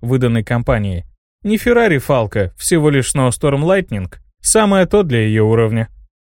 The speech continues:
Когда флайер взлетел, она расслабилась и включила свой ком, личный, не корпоративный. В череде сообщений мелькнуло одно, пришедшее от неизвестного отправителя с пометкой «После прочтения сжечь». Провал.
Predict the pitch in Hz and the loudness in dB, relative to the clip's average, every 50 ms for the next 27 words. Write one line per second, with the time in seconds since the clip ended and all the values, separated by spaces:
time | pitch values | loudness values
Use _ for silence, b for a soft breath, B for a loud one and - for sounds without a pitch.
0 | _ _ - 127 113 110 123 190 214 180 - 185 185 180 160 135 110 104 107 117 | _ _ -4 -4 -2 0 0 -2 -2 0 0 2 2 2 2 0 -2 -2 -2 0
1 | 120 120 - 185 202 190 170 147 131 127 117 107 101 95 - - 139 156 180 190 | -2 -2 0 -2 0 0 0 0 0 0 0 -2 -2 -4 -4 -4 -4 -2 -2 -2
2 | 175 160 151 151 147 123 - - - 135 - - - 120 113 107 - - 160 151 | -2 -2 -2 -2 -2 -2 -4 -4 -4 -6 -6 -4 -4 -4 -4 -4 -4 -4 -2 -2
3 | 151 135 - 147 147 151 147 - - 208 180 123 98 85 - - - 127 175 214 | 0 -2 -2 0 0 -2 -2 0 0 0 2 2 -2 -4 -6 -8 -6 -6 -4 -4
4 | 196 - - - 101 87 87 95 107 117 107 - 123 113 - - 120 127 127 - | -6 -6 -8 -8 -6 -6 -4 -4 -4 -4 -4 -2 -4 -4 -2 -2 -2 -2 -2 -2
5 | - 165 123 98 85 78 - _ _ _ _ _ - - 196 185 208 220 190 220 | -4 -4 -4 -4 -6 -8 -10 _ _ _ _ _ -6 -4 -2 0 0 0 2 2
6 | 226 202 160 - 175 151 143 - - 226 214 180 151 131 127 131 127 - - 165 | 2 2 2 2 0 0 0 -2 -4 -4 -2 -2 0 0 0 0 -2 -2 -2 -2
7 | 160 147 135 123 117 113 110 143 202 202 156 - - 117 120 117 - 185 180 - | 0 2 2 2 2 0 0 -2 -2 -2 -2 -2 -2 -4 -4 -2 -2 -4 -4 -4
8 | - - 156 147 131 - 135 127 127 113 120 147 165 - - 131 120 120 120 113 | -2 -2 -2 -2 -2 -2 -2 0 0 0 0 -2 -2 -2 -2 0 0 0 0 0
9 | - 117 113 131 185 196 - - 117 104 101 98 - - 110 120 165 185 180 - | 0 -2 -2 -2 -2 -4 -6 -4 -4 -2 -2 -2 -2 -4 -2 -2 -2 -2 -2 0
10 | 170 156 127 117 - - - 156 139 - 135 123 - 117 117 117 - - - 175 | 0 0 0 -2 -4 -4 -4 -2 -2 -2 -4 -4 -2 -2 -2 -4 -4 -4 -4 -2
11 | 165 160 147 139 139 127 127 139 143 113 92 - - - - _ _ _ _ _ | -2 0 0 0 0 -2 0 0 -2 -2 -2 -6 -14 -20 -20 _ _ _ _ _
12 | _ _ _ _ _ _ _ 127 131 131 131 131 131 117 98 87 - | _ _ _ _ _ _ _ -2 0 0 2 2 0 0 -2 -4 -8